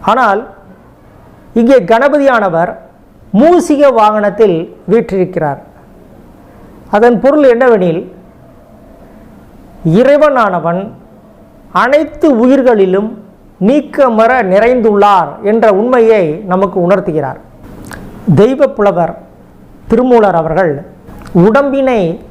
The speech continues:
முன்னம் இழுக்கென்று இருந்தேன், உடம்பினுக்குள் உருபொருள் கண்டேன்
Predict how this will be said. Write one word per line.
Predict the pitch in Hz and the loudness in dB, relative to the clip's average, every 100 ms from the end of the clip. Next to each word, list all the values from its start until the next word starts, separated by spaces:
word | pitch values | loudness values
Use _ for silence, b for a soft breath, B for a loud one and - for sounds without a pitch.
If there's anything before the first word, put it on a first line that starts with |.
| - | -6
முன்னம் | 180 214 226 190 170 - - | 0 2 2 0 -6 -14 -10
இழுக்கென்று | 175 247 269 - 262 240 208 | -2 0 0 0 0 2 2
இருந்தேன், | 185 160 156 143 131 - - - - B B B B B B | 0 -2 -4 -6 -8 -18 -20 -20 -20 B B B B B B
உடம்பினுக்குள் | 175 262 285 294 285 - 277 208 185 - - - | 2 2 2 0 -2 0 0 2 0 -4 -16 -8
உருபொருள் | 185 254 285 269 254 247 254 262 - - - | 0 2 2 2 2 2 0 -6 -20 -20 -8
கண்டேன் | 170 175 170 175 139 | -4 -2 -2 -2 -4